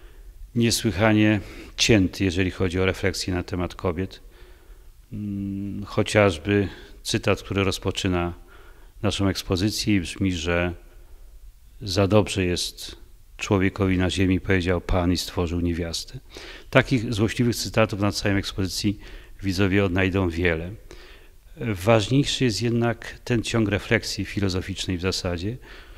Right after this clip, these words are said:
y, którą tworzą inni artyści, chociażby Jan Lebenstein, Jacek Sroka czy wreszcie Bruno Schulz. Tutaj ten dyskurs staje się o wiele bardziej poważny,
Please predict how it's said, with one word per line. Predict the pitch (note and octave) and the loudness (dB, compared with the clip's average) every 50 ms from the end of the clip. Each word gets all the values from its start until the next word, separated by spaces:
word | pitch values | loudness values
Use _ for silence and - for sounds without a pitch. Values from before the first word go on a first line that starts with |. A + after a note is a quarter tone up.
| - - - - - - | -20 -20 -20 -20 -12 -8
y, | A2+ A2+ G#2+ G#2+ - - - | -6 -4 -4 -6 -8 -12 -10
którą | - - - - - - - - - - A#2 A#2+ A#2+ B2 B2 A#2 A2+ A2 | -6 -6 -6 -6 -8 -14 -14 -8 -2 2 4 4 6 6 6 6 6 4
tworzą | - - - A2 G#2 F#2 G2+ G#2+ G#2 G#2+ G#2+ G2+ F#2 - - - - - - | 2 0 0 2 2 4 4 4 4 4 2 0 -2 -6 -12 -20 -20 -6 -2
inni | A2+ G2+ G2+ G2 F#2 | 2 4 4 4 4
artyści, | F2+ F2 D#2+ - - - F2 - - - F#2+ | 4 2 0 -2 -2 -4 -4 -4 -6 -10 -10
chociażby | - E2+ D#2+ F#2 F2+ D#2+ E2 E2+ F2 | -10 -6 -4 -4 -4 -4 -4 -4 0
Jan | F2+ F2+ F2 E2+ E2+ E2 E2+ - - | 0 2 2 0 -2 -4 -6 -8 -2
Lebenstein, | F#2+ F#2+ F#2 F2+ F2+ F2 - - - F2+ E2+ F2 F2 F#2 G2 G2+ - - - - - - - - - - - - | 0 0 0 0 -2 -4 -4 -4 -4 -4 -2 -2 -2 -4 -6 -8 -10 -16 -20 -20 -20 -20 -20 -20 -20 -20 -8 -4
Jacek | G2+ F#2+ F2 - - F2 - | -2 -2 -2 -2 -6 -6 -4
Sroka | - - F#2 F2+ F2+ E2+ - - F#2 F2 F2+ F#2 G#2+ - - - - | -4 -2 0 0 -2 -2 -4 -6 -6 -6 -6 -8 -10 -14 -18 -18 -10
czy | - - - F#2+ F2+ F2 F2+ F#2+ G2 G#2 | -10 -6 -6 -4 -4 -4 -6 -8 -8 -8
wreszcie | F#2 F2+ F#2 F#2 E2+ - - - - F2+ F2 F2+ F2+ - - - - - - - - - - - | -6 -2 -2 -2 -2 -2 -6 -8 -6 -6 -6 -6 -8 -10 -14 -18 -20 -20 -20 -18 -18 -18 -12 -10
Bruno | G2+ F#2+ F#2+ G2+ F#2+ F2+ F#2+ F#2 F2+ F#2 F2+ - - | -10 -6 -4 -2 0 0 0 0 -2 -4 -8 -12 -12
Schulz. | - - G#2+ F#2+ F#2 F2+ - - - - - - - - - - - - - - - - - | -4 -2 -2 -2 -2 -4 -8 -12 -12 -14 -16 -20 -20 -20 -20 -20 -20 -20 -20 -20 -20 -20 -10
Tutaj | - C3 - C#3+ C3 | -10 -4 0 0 0
ten | - C3 A#2 G#2 | 2 2 2 2
dyskurs | A2+ G#2+ - - - G#2+ - | 2 0 -2 -4 -4 -6 -6
staje | - - G#2 G2 F2+ | -2 0 0 0 0
się | - - G#2 G2+ G2+ G#2+ | -2 -2 -4 -4 -2 -2
o | G#2 F2+ | -4 -2
wiele | F2+ G2 G2 F#2+ | 0 0 0 0
bardziej | F2+ F#2 F2 - G2 F2 | 0 -2 -2 -2 -6 -6
poważny, | - - F#2+ F#2 F#2+ F2+ F2 - - - F2+ | -4 -2 0 2 2 2 2 0 -4 -8 -10